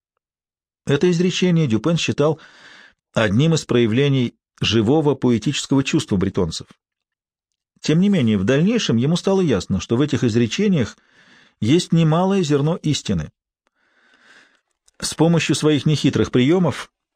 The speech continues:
Нольвен заставила Дюпена примириться даже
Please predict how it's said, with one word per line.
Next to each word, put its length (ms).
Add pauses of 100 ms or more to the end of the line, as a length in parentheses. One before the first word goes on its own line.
(140)
Нольвен 380
заставила 460
Дюпена 380
примириться 540
даже 560